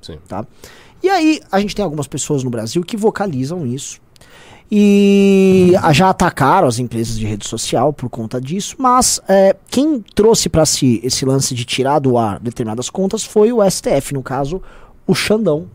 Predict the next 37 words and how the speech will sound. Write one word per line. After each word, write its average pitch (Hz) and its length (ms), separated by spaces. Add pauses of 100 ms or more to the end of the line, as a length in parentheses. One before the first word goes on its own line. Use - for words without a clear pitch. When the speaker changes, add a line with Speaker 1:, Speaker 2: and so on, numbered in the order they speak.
(120)
Speaker 2:
no 202 100 (180)
Speaker 1:
Uhum. 208 60
Speaker 2:
processo 170 680
lá, 147 80
no 147 60
inquérito 165 460
das 165 340 (340)
fake - 360
news, 185 380 (200)
que - 80
eles 247 140
tão 202 140
pega-, 175 240
ele 143 100
tá 156 120
pegando 143 280
vários 127 220
bolsonaristas. 170 640 (320)
Então, 285 160
portanto, 247 260
é 262 60
um 233 40
pouco 220 220
diferente, 196 460
porque - 240
várias 196 280
vezes 214 140
o 226 60
Xandão 196 380
arruma 208 240
briga 208 260
é 220 180
com 247 240
as 247 120
redes 233 180
sociais. - 720
Speaker 1:
Sim, 110 200